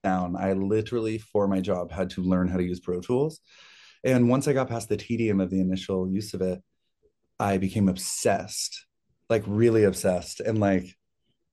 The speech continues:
I don't, I feel like I don't have a lot of discipline unless I'm obsessed with something. And so I just, like, watched every YouTube tutorial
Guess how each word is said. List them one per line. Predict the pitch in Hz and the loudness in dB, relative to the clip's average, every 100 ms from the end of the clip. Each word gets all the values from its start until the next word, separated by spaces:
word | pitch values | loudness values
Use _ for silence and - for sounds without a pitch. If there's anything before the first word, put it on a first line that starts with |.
| _ | _
I | 120 | 4
don't, | 139 160 123 | 4 4 0
I | |
feel | - | 2
like | 151 | 2
I | 120 | 2
don't | 123 | 0
have | 110 | 0
a | |
lot | 104 98 | 0 0
of | 92 | -2
discipline | 95 98 120 131 156 165 | -8 -8 -4 -2 -2 -2
unless | 120 104 101 | 0 2 2
I'm | 98 87 | 0 -4
obsessed | 82 - - | -6 -8 -8
with | 107 | -8
something. | - 139 170 185 - - - | -6 0 2 0 -2 -20 -2
And | 151 147 | 2 4
so | - 135 | 4 4
I | 120 110 | 6 4
just, | 113 120 123 | 0 0 2
like, | 107 101 - 107 | 2 0 -10 0
watched | 107 104 - | 0 0 -2
every | 113 113 | -4 -4
YouTube | 110 107 104 | -4 -4 -4
tutorial | 98 95 104 98 95 92 | -8 0 4 6 4 2